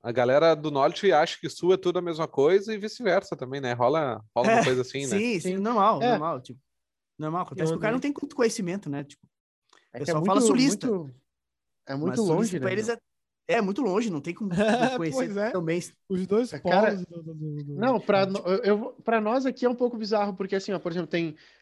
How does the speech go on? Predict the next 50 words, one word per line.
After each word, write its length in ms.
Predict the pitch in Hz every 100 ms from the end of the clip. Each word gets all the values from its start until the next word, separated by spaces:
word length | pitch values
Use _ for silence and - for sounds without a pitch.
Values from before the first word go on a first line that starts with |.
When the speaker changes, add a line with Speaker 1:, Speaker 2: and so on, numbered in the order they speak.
| _ -
Speaker 3:
ah, 540 | 170 156 151 143 139 139
Paraná, 480 | 175 170 165 160 214
Santa 260 | 233 233 208
Catarina 640 | 202 196 175 190 233 247 -
e 160 | 214
Rio 120 | 208
Grande 200 | 220 220
do 60 | 220
Sul, 200 | 208 165
né? 200 | 127 123 - _ _ _ _ _
Cara, 220 | - 226 208
é 100 | 165
Speaker 2:
Uhum. 60 |
Speaker 3:
impressionante. 800 | 185 - 170 185 262 240 185 -
A 80 | 143
gente 220 | 147 190
chega, 240 | - 208 214
a 80 | 180
última 400 | 196 277 302 277
cidade 440 | 277 202 214 196
que 120 | -
tem, 420 | - 185 214 226 -
eh, 240 | 175 165
eh, 400 | 165 165 156 151 151
na 120 | 165
divisa 340 | 151 175 190
de 60 | 196
Santa 160 | 190
Catarina 380 | 185 185 175 190
é 20 |
Torres, 480 | 202 220 208 185 147
ali 240 | 147 151 156
pelo 260 | 165 160
litoral, 460 | 160 160 165 147 135
né? 180 | 123 117 _ _ _ _ _ -
Ah, 300 | 156 156 147
daí 240 | 143 175 190
tem 220 | 202 190
Torres 580 | - 208 247 269 294 -
e 80 | 233
depois 280 | 214 220 214
vem 100 | 220
Passo 360 | 214 196 220 233
de 120 | 233
Torres. 340 | 202 143 123
Cara, 260 | - 180 240
tu 100 | 208
atravessou 480 | 196 190 208 - 202
a 40 |
ponte, 520 | 226 170 247 247 127